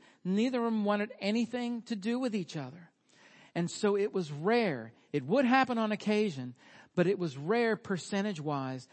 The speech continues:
that a Gentile would actually come and take on the Jewish faith and have any kind of access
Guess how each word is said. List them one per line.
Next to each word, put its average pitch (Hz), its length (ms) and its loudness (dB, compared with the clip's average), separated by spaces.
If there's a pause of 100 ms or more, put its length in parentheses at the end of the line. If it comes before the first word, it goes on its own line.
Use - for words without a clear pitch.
(240)
that 160 160 2
a 156 80 2
Gentile 175 640 0
would 143 140 -2
actually 147 420 -4
come 135 600 -6 (360)
and 131 200 -6
take 151 260 -4
on 143 160 -8
the 135 80 -8
Jewish 135 380 -10
faith 127 340 -12 (540)
and 139 100 -4
have 131 240 -2
any 143 140 -2
kind 147 180 -4
of 127 140 -6
access 120 640 -10